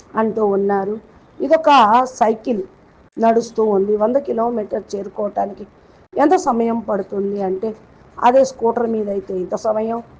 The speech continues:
ఏరోప్లేన్ అయితే ఇంత సమయము, మరి గ-, గంటలో చేరుకోవచ్చు. పదికి స్పీడ్గా అయితే ఇంకా నడుస్తూ ఉంటే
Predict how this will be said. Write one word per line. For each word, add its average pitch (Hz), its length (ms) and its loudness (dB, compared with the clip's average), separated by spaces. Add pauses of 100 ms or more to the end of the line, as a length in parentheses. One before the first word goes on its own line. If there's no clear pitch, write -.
(320)
ఏరోప్లేన్ 226 500 2
అయితే 190 240 -6
ఇంత 180 220 -6
సమయము, 233 640 -2 (500)
మరి 254 240 0
గ-, 214 680 -2
గంటలో 285 280 2
చేరుకోవచ్చు. 214 840 -4 (640)
పదికి 285 460 4
స్పీడ్గా 269 680 2
అయితే 226 400 2
ఇంకా 214 320 -2
నడుస్తూ 196 500 -2
ఉంటే 247 440 2